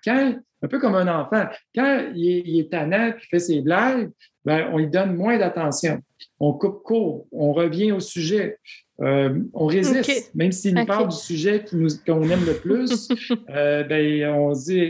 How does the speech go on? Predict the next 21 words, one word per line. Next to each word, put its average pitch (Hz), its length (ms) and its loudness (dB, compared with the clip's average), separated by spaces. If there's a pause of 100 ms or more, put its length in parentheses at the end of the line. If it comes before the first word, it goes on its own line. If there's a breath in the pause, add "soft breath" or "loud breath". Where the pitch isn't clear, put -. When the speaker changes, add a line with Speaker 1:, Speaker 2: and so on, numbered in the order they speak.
(120)
Speaker 1:
Écoute, 190 300 -2
je 135 80 -10
donnerai 165 280 2
pas 220 120 0
trop 220 160 -2
d'attention. » 190 760 0 (420 loud breath)
Puis, 180 400 0 (220)
on, 160 340 2
il 175 300 -2
va 185 120 0
falloir 208 280 0
aussi 262 240 0
le 233 60 -2
gérer 196 540 0
des 170 160 0
fois 214 160 -2
dans 208 80 2
les 160 160 0
échanges 247 580 0
parce - 140 -12
que 156 260 0